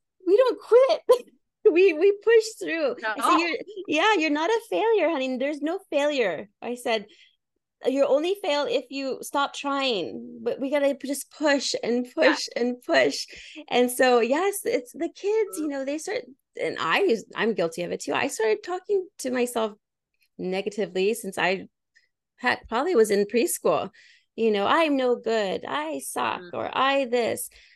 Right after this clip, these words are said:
Speaker 1: But words are very powerful, and, and it, they can do a lot of damage 'cause your brain is s-, downloading all that information that you're talking to, <laughs> telling yourself. So when I noticed that I started talking to myself differently,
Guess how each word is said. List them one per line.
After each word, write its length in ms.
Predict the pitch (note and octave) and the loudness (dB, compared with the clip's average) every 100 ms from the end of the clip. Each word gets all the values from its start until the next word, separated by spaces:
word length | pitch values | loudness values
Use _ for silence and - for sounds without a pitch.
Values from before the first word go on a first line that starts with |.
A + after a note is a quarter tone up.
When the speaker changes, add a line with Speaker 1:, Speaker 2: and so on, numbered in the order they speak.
| _ _ | _ _
Speaker 1:
But 120 | D4+ D4 | -6 -4
words 280 | D4+ G4+ A4+ | -2 0 2
are 140 | F4 | 0
very 280 | G#3+ F#3+ G3 | 0 -2 -2
powerful, 640 | - F#3 F3 F#3 F#3+ - | -4 -6 -6 -6 -6 -4
and, 440 | - F#3+ F#3 F#3 - | -2 0 0 0 0
and 300 | G3 G3 F#3+ | 0 0 0
it, 200 | G#3 G3+ | 0 4
they 120 | B3 | 2
can 140 | B3 C4+ | 2 0
do 140 | A#3+ | 0
a 40 | |
lot 180 | G3 F#3+ | 0 -2
of 80 | G3+ | -2
damage 240 | F#3+ G3 | -4 -6
'cause 140 | G3 F#3 | -6 -4
your 180 | F3+ G#3+ | 0 0
brain 420 | F3 G#3+ C4 A#3+ | 2 4 6 4
is 200 | G3 - - - | 0 -2 -12 -14
s-, 140 | - - _ F#3 | -14 -14 _ -4
downloading 560 | E3+ A#3+ D4+ B3 A3 G#3+ | 2 4 6 4 4 0
all 100 | G3 | 0
that 140 | F#3 | -2
information 500 | F#3+ F#3+ G3 A3 - G#3 | -4 -4 -2 -2 -2 -8
that 140 | F#3+ | -8
you're 80 | G3 | -8
talking 280 | B3 E4+ C4+ | -6 -4 -4
to, 160 | G3 G3 - | -6 -10 -4
<laughs> 380 | F4 - - - | -2 -2 -8 -6
telling 260 | - A#4 A3+ | 0 2 0
yourself. 420 | G3+ G3 F3+ - - - | 0 -2 -2 -4 -18 -18
So 240 | - C4+ B3+ | 0 4 6
when 120 | B3+ | 6
I 280 | B3 E4+ E4 | 4 4 2
noticed 320 | A#3 A3+ G#3+ | 2 2 2
that 80 | A3 | 0
I 200 | G3+ G3 | -2 -4
started 280 | - A3 G3 | -6 -4 -4
talking 240 | G#3 G3+ F#3+ | -4 -10 -8
to 80 | G3 | -6
myself 360 | F#3+ F#3 F3 | -4 -4 -4
differently, 760 | - - - A#3+ F#3 E3+ E3 | -2 0 0 -2 -2 -2 -2